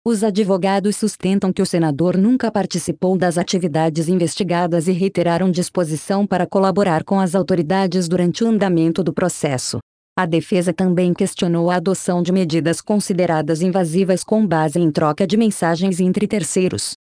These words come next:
Segundo os representantes do senador, o caso exige rigoroso controle de legalidade pelas cortes superiores,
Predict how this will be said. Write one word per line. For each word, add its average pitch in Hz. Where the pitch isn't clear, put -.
Segundo 196
os 147
representantes 165
do 160
senador, 160
o 226
caso 220
exige 175
rigoroso 160
controle 202
de 180
legalidade 170
pelas 175
cortes 180
superiores, 185